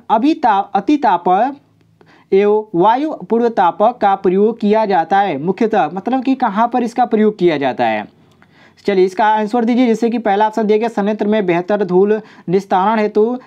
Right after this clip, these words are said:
या संयंत्र में बेहतर राख प-, निवर्तन हेतु, या संयंत्र की दक्षता बढ़ाने हेतु, या इनमें से कोई नहीं। चलिए सभी लोग बताइए। क्वेश्चन आपके सामने, ऑप्शन भी आपके सामने, कमेंट आपके नीचे है। सबसे पहले आप कमेंट देने का प्रयास करें।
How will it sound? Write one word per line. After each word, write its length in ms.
या 200
संयंत्र 360
में 160
बेहतर 360
राख 360
प-, 240
निवर्तन 480
हेतु, 400
या 160
संयंत्र 360
की 140
दक्षता 340
बढ़ाने 440
हेतु, 340
या 140
इनमें 280
से 180
कोई 280
नहीं। 280
चलिए 200
सभी 200
लोग 120
बताइए। 460
क्वेश्चन 340
आपके 280
सामने, 440
ऑप्शन 340
भी 100
आपके 320
सामने, 480
कमेंट 340
आपके 280
नीचे 220
है। 120
सबसे 560
पहले 280
आप 200
कमेंट 280
देने 200
का 140
प्रयास 380
करें। 380